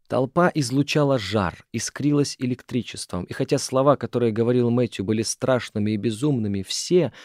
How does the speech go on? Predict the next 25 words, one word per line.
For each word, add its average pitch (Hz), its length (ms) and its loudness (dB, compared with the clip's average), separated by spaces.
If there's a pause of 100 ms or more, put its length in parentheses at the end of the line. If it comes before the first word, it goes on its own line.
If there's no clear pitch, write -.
(140)
казалось, 139 440 0
только 143 260 0
набирались 135 680 2
от 135 120 -4
них 139 220 -4
энергии, 131 560 -4 (220)
маниакально 147 720 4
радовались, 127 520 2
получая 123 480 0
порцию - 540 -2
правды, 101 480 -4
и - 160 -8
беря 123 300 2
Бога 113 400 0
за 113 180 -2
руку 113 240 -4
в 101 80 -8
надежде, 104 540 -4
что - 220 -4
Он 120 180 0
выведет 117 760 0
из 104 220 -6
этого 113 340 -2
запутанного 113 720 -4
лабиринта. 110 680 -4